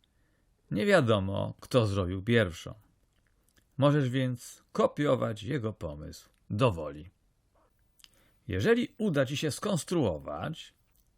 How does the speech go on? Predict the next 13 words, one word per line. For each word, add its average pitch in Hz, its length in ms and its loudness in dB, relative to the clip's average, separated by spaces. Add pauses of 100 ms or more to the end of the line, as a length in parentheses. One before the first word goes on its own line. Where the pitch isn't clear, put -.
(300)
na 107 140 -2
przykład 196 320 -2
jakieś 123 360 -4
unikalne, 92 960 -2
przełomowe 131 600 2
urządzenie – 92 720 -4 (960)
możesz 170 420 2
go 107 280 0
opatentować 127 840 2
i 123 80 0
od 147 120 -4
tej 160 180 2
pory 101 560 -2